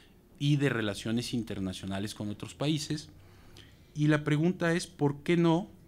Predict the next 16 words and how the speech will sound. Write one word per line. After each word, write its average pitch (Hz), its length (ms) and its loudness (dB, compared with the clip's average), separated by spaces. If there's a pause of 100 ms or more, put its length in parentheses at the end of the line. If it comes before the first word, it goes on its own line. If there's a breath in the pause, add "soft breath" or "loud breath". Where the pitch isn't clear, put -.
(560)
incluir 117 1000 0
o 104 140 -6
tener 110 420 -2
en 117 120 -2
la 98 120 -4
gama 110 440 -2 (440 loud breath)
de 127 200 -2
controles 120 600 -2
constitucionales 123 1300 -4 (160)
este 127 300 -4
control 98 360 -6
preventivo? 80 580 -10 (360 loud breath)
Obviamente 120 640 -2
acotado 120 560 -6
para 98 380 -6
casos - 520 -6